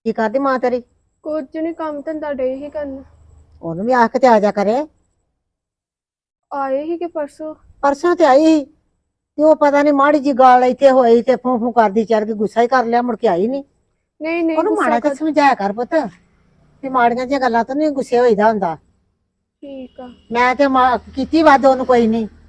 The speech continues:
Speaker 1: ਹੁਣ ਇੰਨਾ ਚਿਰ ਸਾਡੀ ਵਧੀਆ ਲੰਘ ਗਈ ਤੇ ਹੁਣ ਕਰ ਕਰਾ ਕੇ ਕਿਤੇ ਮੈਂ, ਮੈਂ ਇਲਜ਼ਾਮ ਲਵਾਉਣਾ ਹੁਣ?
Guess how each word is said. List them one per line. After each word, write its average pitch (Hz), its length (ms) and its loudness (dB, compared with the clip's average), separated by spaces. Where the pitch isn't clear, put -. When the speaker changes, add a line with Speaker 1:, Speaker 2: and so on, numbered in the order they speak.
Speaker 1:
ਹੁਣ 247 140 2
ਇੰਨਾ 247 220 0
ਚਿਰ 254 160 2
ਸਾਡੀ 240 360 2
ਵਧੀਆ 240 360 0
ਲੰਘ 220 280 -2
ਗਈ 240 140 -6
ਤੇ 277 80 -4
ਹੁਣ 285 100 -4
ਕਰ 233 200 -2
ਕਰਾ 214 260 0
ਕੇ 214 100 -6
ਕਿਤੇ 220 260 -2
ਮੈਂ, 208 420 -2
ਮੈਂ 208 240 -4
ਇਲਜ਼ਾਮ 190 340 -2
ਲਵਾਉਣਾ 330 320 2
ਹੁਣ? 294 180 2